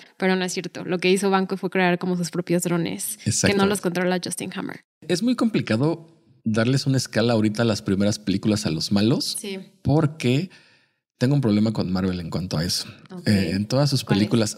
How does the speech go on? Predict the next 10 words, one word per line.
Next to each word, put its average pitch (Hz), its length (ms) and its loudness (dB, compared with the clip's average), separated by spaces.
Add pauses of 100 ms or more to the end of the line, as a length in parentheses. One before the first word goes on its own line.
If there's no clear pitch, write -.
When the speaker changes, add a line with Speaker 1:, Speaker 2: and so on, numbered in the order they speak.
(120)
Speaker 2:
eh, - 220 -6
las 92 260 -2
primeras, 120 760 0
siempre 131 400 0
el 139 40 2
villano 104 320 4
es 110 60 0
su - 140 -2
contraparte. - 880 -4 (100)
Speaker 1:
Ujú. 180 380 -10